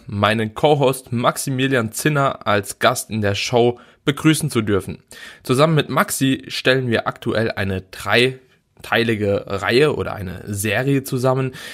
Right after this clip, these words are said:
in der wir ganz besonders auf die Phasen im Powerlifting eingehen. In einem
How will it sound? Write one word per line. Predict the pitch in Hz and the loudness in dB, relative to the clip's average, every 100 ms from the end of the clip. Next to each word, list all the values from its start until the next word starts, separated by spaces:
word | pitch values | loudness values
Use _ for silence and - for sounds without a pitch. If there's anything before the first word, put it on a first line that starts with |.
| - | -12
in | - 127 | -4 4
der | 147 160 | 4 6
wir | 156 | 2
ganz | 151 - 170 175 | 2 0 0 -2
besonders | 147 123 131 143 131 131 - | 0 2 4 4 2 2 -4
auf | 104 110 - | -2 -2 -4
die | - 98 - | -4 -4 -4
Phasen | - - 123 147 139 135 | -10 -2 2 2 0 -4
im | - 107 | -6 -6
Powerlifting | 120 120 113 101 - 92 | 2 4 4 2 -4 -8
eingehen. | - 98 95 98 139 _ _ - - - - - | -6 -6 -6 -8 -12 _ _ -18 -16 -16 -18 -6
In | 131 | 0
einem | 127 151 160 | 4 4 4